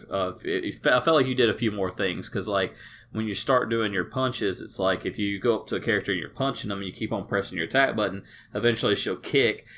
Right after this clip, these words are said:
and then she'll kick again and then do this backflip. And when she would do this backflip, I felt like I could backflip into another combo of another move against another character, or, or against another bad guy. So, uh, I really enjoyed playing with her. She was a lot of fun.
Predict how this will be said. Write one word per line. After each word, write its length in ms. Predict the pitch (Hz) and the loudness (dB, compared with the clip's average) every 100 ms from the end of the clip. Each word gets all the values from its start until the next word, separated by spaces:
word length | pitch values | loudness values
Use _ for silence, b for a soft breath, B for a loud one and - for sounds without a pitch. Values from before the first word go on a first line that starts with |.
| B B | B B
and 120 | 98 | -6
then 120 | 104 | -4
she'll 160 | - 101 | -4 -4
kick 260 | - 151 113 | 0 0 0
again 300 | 120 135 123 | 0 2 2
and 120 | 104 | 0
then 120 | 98 | -2
do 100 | 98 | -2
this 160 | 92 - | -2 -2
backflip. 760 | 110 110 110 - 87 60 - | 2 2 2 -4 -6 -6 -8
And 100 | 95 | -10
when 100 | 95 92 | -6 -4
she 120 | 104 | -2
would 160 | 98 | 0
do 100 | 123 | 2
this 140 | 113 - | 2 2
backflip, 500 | 135 175 - 120 101 | 4 4 2 -2 -2
I 60 | |
felt 240 | 104 120 104 | -2 -2 -2
like 180 | 98 101 | -2 0
I 120 | 92 | -2
could 320 | - 92 - | -4 -10 -2
backflip 540 | 104 107 - 117 98 - | 0 0 0 -4 -2 -4
into 340 | 101 95 101 | -6 -4 -4
another 220 | 95 90 | -4 -6
combo 480 | - 104 95 98 92 | -6 -4 -4 -2 -2
of 80 | 92 | -2
another 260 | 92 92 | -4 -4
move 240 | 92 98 92 | -2 0 0
against 400 | 76 85 76 78 | -2 -6 -6 -6
another 320 | 85 82 67 | -4 -6 -6
character, 680 | - 92 78 - - - - b b b - | -4 -4 -4 -6 -12 -12 -16 b b b -2
or, 100 | 95 | 0
or 20 | 92 95 90 | 2 0 -2
against 280 | 92 90 - | -2 -2 -4
another 220 | 82 82 | -6 0
bad 300 | 92 82 - | 0 0 -2
guy. 200 | 50 62 | -4 -2
So, 360 | - 82 80 - B B B - | 0 0 0 -4 B B B -4
uh, 180 | 85 82 | -2 2
I 80 | 120 | 4
really 260 | 117 104 | 4 4
enjoyed 320 | 90 92 80 | 2 -2 -4
playing 180 | - 71 | -4 -8
with 100 | - | -6
her. 160 | 76 65 | -8 -6
She 100 | - | -4
was 120 | 76 | -6
a 20 | 82 | -8
lot 140 | - | -10
of 60 | - | -12
fun. 320 | - - | -10 -12